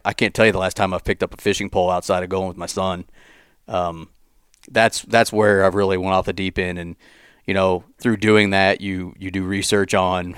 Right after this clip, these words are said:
<laughs> all kinds of stuff. And, you know, then you find a, a, an awesome company like Alps, who is also in the state of Missouri. And, you know, we're big supporters of Missouri-based companies as well. But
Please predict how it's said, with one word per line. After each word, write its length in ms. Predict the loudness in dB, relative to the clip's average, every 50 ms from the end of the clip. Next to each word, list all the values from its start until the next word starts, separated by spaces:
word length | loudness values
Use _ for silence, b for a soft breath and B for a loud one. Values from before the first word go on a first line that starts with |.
| -8 -8 -8
<laughs> 160 | -8 -8 -6
all 160 | -2 -2 -2 -2
kinds 400 | 0 -2 0 2 2 0 -2 -6
of 60 | -10
stuff. 480 | -8 -6 -4 -4 -4 -4 -8 -10 -18 b b b b b b b b b -8
And, 460 | -4 -2 0 0 0 -2 -4 -8 -8 -8
you 100 | -6 -4
know, 200 | -4 -4 -4 -2
then 160 | -2 0 0
you 80 | 0
find 480 | 2 2 2 4 4 2 2 -2 -6 -6 -6
a, 140 | -6 -6 -6 -6 _
a, 120 | -4 -4 -4
an 100 | 0 2
awesome 320 | 4 4 4 2 -4 -2
company 320 | 0 0 0 0 -2 -2 -2
like 240 | -2 -4 -4 -4 -2
Alps, 380 | 0 2 2 2 0 -2 -8 -12 b b b b b _
who 220 | 4 8 8 10 10
is 120 | 8 8
also 360 | 6 6 6 6 4 2 2
in 100 | 2 0
the 80 | -4 -4
state 220 | -2 0 0 0
of 40 | -2
Missouri. 520 | -4 -4 -2 -2 0 0 0 -2 -4 -6 b b b b b b b b b
And, 360 | -6 -4 -2 0 0 0 -2
you 60 | -2 -2
know, 80 | -2 0
we're 160 | -2 -2 0
big 260 | 0 0 -2 0 -2
supporters 480 | -4 -6 -2 0 0 0 0 -2 -4 -4
of 100 | -4 -6
Missouri-based 640 | -6 -4 -4 -2 -2 -2 -2 -2 -2 -4 -4 -2
companies 640 | -2 -2 0 0 -2 -6 -6 -8 -10 -10 -10 -12 -14 -18 _ -8
as 160 | -8 -6 -6
well. 280 | -2 0 2 2 2 0
But 260 | 0 0 0 0 0